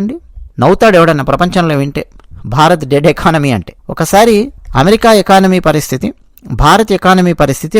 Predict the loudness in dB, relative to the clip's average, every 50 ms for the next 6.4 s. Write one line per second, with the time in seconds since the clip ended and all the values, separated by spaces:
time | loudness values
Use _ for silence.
0 | 0 2 0 0 2 0 0 0 0 -2 -2 -2 0 -2 0 0 2 2 2 2
1 | 0 0 -2 -2 -2 -2 -2 0 0 2 2 0 0 -2 -2 -6 _ _ -2 0
2 | 0 2 2 0 2 2 0 -2 -2 -4 -6 -10 -12 -16 -20 -20 -20 -20 _ _
3 | _ _ -4 -2 0 2 2 2 4 4 4 6 6 4 2 0 -2 -6 _ _
4 | _ _ _ _ _ _ -4 -2 0 2 2 2 4 4 4 2 2 2 2 4
5 | 4 4 2 0 -2 -8 _ _ _ -6 0 0 2 2 2 2 2 2 4 4
6 | 4 4 4 4 2 2 0